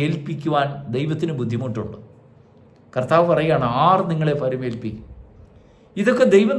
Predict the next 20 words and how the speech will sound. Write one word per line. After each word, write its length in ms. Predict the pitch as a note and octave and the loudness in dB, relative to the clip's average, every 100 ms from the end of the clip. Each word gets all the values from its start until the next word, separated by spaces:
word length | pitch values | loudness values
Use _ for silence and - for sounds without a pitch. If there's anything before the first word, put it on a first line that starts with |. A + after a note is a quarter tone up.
| G3 | 2
തന്നല്ലാതെ 640 | F#3+ G3 E3 E3+ D#3+ E3+ D#3+ | 2 0 4 4 4 0 0
നമുക്ക് 320 | D#3 D#3+ D#3+ - | -2 -2 -6 -8
സ്വന്തമാക്കാൻ 640 | D3+ D#3+ D#3+ C#3+ C#3 C3+ B2+ | -4 -2 -2 -4 -8 -10 -8
കഴിയില്ല, 400 | A2+ A#2 G#2+ - - _ _ _ _ _ _ _ - | -6 -6 -10 -12 -20 _ _ _ _ _ _ _ -4
നമുക്ക് 260 | E3 G3+ F#3 | -2 2 2
അവകാശമാക്കുവാൻ 760 | E3 F3 F3 D#3+ D3+ C#3 D3 C#3 B2+ | 4 4 2 0 -2 -2 -2 -2 -4
കഴിയില്ല. 440 | A#2 A#2 G#2 G#2+ - - - _ _ _ - | -4 -6 -8 -12 -18 -20 -20 _ _ _ -2
ചിലരൊക്കെ 420 | D#3+ E3+ F3+ E3+ D3+ | 2 4 2 0 0
പറയില്ലേ, 420 | E3+ F#3+ B2+ G2+ - - - - - _ - - C3+ | 2 2 0 -4 -8 -16 -20 -20 -20 _ -20 -6 2
"രാവിലെ 360 | C#3+ D3+ D#3+ D#3 | 2 4 4 4
മുതൽ 260 | D3+ D3+ D3 | 2 0 0
വൈകുന്നേരം 440 | C#3 D#3 D#3+ D#3 D3+ | 2 2 2 2 2
വരെ 160 | D3 D3 D3+ - - - | 0 -2 -4 -12 -18 -8
മുന്നൂറ്ററുപത്തഞ്ച് 800 | B2 D#3+ D#3 D#3+ D#3+ E3 D#3 D#3+ D3+ | -4 0 2 2 2 0 -2 -2 -2
ദിവസവും 320 | D#3+ D#3+ D3+ C#3+ | -4 -6 -4 -4
കഷ്ടപ്പെടുന്നു, 540 | - E3+ E3+ E3 D#3+ C#3+ | -2 -4 -4 -6 -4 -4
അധ്വാനിക്കുന്നു, 600 | A#2 D#3+ E3 D#3+ D#3 D3+ - - - - - - _ - | -2 -2 -2 -4 -6 -8 -14 -20 -20 -20 -20 -20 _ -2
ചെലവുകൾ 480 | D#3 F3+ A3 C4+ C#4 C#4 G#3 | 2 4 4 4 0 4 4
തന്നെ 360 | A3 B3 C#4 - | 4 2 2 2
ചെലവുകളാണ്, 640 | F#3+ A3 A3 G#3+ D3+ G2 | 0 0 2 2 2 0